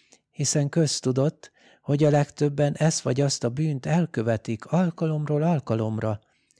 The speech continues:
sőt, még a legdurvább bűnöket is, mint például hazudnak,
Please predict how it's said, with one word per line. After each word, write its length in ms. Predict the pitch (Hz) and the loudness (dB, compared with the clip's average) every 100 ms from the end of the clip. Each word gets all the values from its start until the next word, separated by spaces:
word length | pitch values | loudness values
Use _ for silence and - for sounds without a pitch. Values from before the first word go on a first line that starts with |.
| _ | _
sőt, 680 | - - 147 131 110 _ - _ _ _ _ | -8 -2 2 0 -2 _ -20 _ _ _ _
még 260 | 127 131 135 | -2 0 2
a 60 | |
legdurvább 760 | 139 151 147 127 123 127 127 120 | 4 4 2 0 0 2 0 0
bűnöket 580 | 139 131 127 - 117 - | -2 0 -2 -2 -4 -2
is, 320 | 107 - - _ _ _ | -6 -8 -16 _ _ _
mint 200 | - 143 | -4 -4
például 320 | 127 131 117 107 | 0 0 0 -2
hazudnak, 840 | - 147 135 123 117 113 113 - | 0 0 0 -2 -4 -6 -8 -12